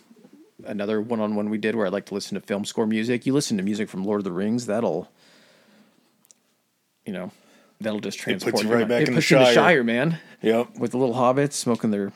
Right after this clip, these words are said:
Speaker 1: little pipe weed and everything. But I mean, yeah, best director, best, you know, writing for an adapted screenplay. It was
Speaker 2: It was kinda like the first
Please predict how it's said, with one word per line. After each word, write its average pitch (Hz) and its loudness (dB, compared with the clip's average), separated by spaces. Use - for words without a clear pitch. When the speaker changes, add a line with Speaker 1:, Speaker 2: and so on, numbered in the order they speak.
Speaker 1:
little 113 -2
pipe 127 0
weed 135 2
and 131 0
everything. 143 2
But 127 -2
I 135 4
mean, 135 4
yeah, 160 4
best 107 -4
director, 135 0
best, 113 -2
you 117 -6
know, 98 -4
writing 135 2
for 120 -4
an 107 0
adapted 107 -2
screenplay. 120 -2
It 139 0
was 120 0
Speaker 2:
It 151 2
was 139 2
kinda 123 0
like 107 2
the 101 0
first 117 -2